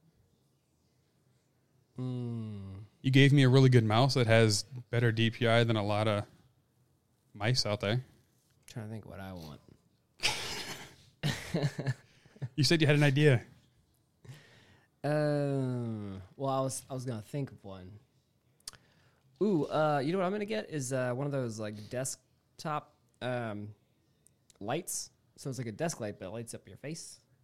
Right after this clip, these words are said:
Speaker 1: You get one of those. You probably don't really need that.
Speaker 2: Those are, like, thirty bucks. I'm going bigger than
Speaker 1: That's
Speaker 2: that.
Speaker 1: true. Yeah, yeah.
Speaker 2: My dinner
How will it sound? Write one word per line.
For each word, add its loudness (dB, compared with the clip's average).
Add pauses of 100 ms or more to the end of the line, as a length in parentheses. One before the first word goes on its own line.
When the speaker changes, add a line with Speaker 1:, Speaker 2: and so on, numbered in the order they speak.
(140)
Speaker 1:
You -18
get -16
one -14
of -16
those. -16 (1120)
You -12
probably -12
don't -16
really -20
need -20
that. -12
Speaker 2:
Those 0
are, 4
like, 2
thirty 2
bucks. 0 (1800)
I'm 2
going 6
bigger 4
than 0
Speaker 1:
That's 0
Speaker 2:
that. -8
Speaker 1:
true. -8 (280)
Yeah, -10
yeah. -12 (500)
Speaker 2:
My 2
dinner 2